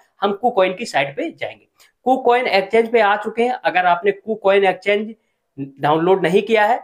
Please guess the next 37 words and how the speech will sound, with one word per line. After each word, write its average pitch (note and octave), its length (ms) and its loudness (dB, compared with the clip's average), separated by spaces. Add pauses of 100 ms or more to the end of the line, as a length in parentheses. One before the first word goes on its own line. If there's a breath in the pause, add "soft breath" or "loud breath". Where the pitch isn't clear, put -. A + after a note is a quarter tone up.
(160)
account F3+ 320 0
नहीं F3+ 160 2
बनाया G3+ 300 2
है, A3 60 2
तो G#3+ 160 -2
link F#3+ 280 0
आपको F#3+ 240 0
video D#3 280 -2
के E3+ 80 -6
डिस्क्रिप्शन E3+ 480 -6
और F3 120 0
हमारे D3 360 -2
Telegram C#3+ 400 -2
पे D3+ 120 -12
मिल E3+ 160 -10
जाएगा। F3 360 0 (360 soft breath)
आप F3 300 -2
KuCoin F#3+ 400 0
पे A3 80 2
अपने F3 340 -4
account G3+ 400 0
को G3+ 140 4 (200)
open D#3 220 -6
कर G3 180 0
लें A3+ 160 -4
और F3 380 2
केवाईसी D3 360 -2
भी B3 180 -2 (300)
कर D#3 160 0
लें। A#2 160 -10 (300)
यहाँ F#3+ 180 2
पर A#3+ 160 2
जो A#3 80 4
announcement A#3 520 2
किया A#3+ 180 4
है, G#3+ 140 -2
"Notei F#3 420 2